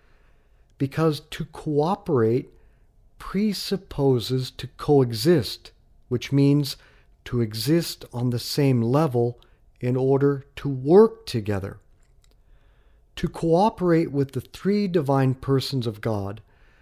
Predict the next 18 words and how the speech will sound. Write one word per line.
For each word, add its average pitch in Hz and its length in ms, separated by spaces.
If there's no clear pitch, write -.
Mary 151 340
must 147 320
share 143 600
in 143 160
their 147 180
mode 147 360
of 156 100
existence. 160 800
She - 240
must 170 300
share 156 600
in 147 180
their 127 240
divine 113 380
life. 127 440
As 107 180
we've 135 180
said, 160 440